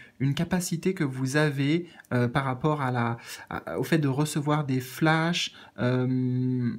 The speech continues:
à la clairvoyance ou même la, euh,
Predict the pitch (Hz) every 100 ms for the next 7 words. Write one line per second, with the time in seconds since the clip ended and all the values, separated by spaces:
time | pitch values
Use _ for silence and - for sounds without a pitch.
0 | - 123 120 120 - 151 147 143 143 143
1 | 151 151 156 156 135 135 139 127 120 -
2 | - - 120 85 50